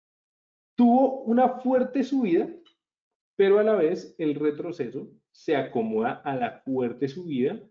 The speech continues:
Aquí nos marca una posible cola de piso y por encima del cero noventa y siete cien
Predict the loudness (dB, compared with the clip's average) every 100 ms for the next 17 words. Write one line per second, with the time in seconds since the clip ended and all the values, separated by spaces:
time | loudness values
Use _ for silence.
0 | _ _ _ -20 -18 -6 -4 -4 -4 -2
1 | -2 -2 -4 -2 -4 -4 -4 -4 -4 -2
2 | -4 -2 -2 0 -2 -2 -6 -4 -4 -2
3 | -2 -2 -4 -4 -2 -2 -2 -4 -2 -2
4 | -2 -6 -6 -6 -6 -4 -6 -8